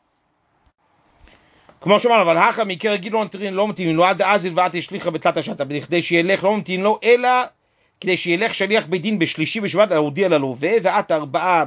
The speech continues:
ואת בארבעה בשעת, יבוא ברביעי בשבת, ולחם שבשבתא, קאי בדין, ביום חמישי כבר יעמוד בדין.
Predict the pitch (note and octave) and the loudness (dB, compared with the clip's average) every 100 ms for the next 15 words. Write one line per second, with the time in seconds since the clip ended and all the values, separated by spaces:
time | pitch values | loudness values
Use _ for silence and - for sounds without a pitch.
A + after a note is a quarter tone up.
0 | B2+ E3 G3 D3+ D3+ D#3 E3 C#3 C#3+ D#3+ | 0 -2 0 0 -2 0 0 0 -4 -2
1 | D3 F#3+ E3+ D3+ C#3 C#3 B2 C3 E3 A#3+ | 0 0 0 -2 -2 -4 -6 -2 -2 -2
2 | _ _ _ _ _ C#3+ - A#3+ B3+ A#3 | _ _ _ _ _ -2 2 2 2 -4
3 | G#3+ D4 G#3 A3+ A3+ A#3+ B3+ A3 A3+ A3+ | 4 2 4 2 2 0 -2 -2 -6 -6
4 | G3 A3 A3+ G3 F#3 C4+ G#3 G#3 G#3+ G#3 | -4 -6 -4 -6 -6 -12 -6 2 2 0
5 | _ _ - F3 F#3+ F#3+ E3 D3 C#3+ | _ _ 2 2 4 0 -2 -4 -8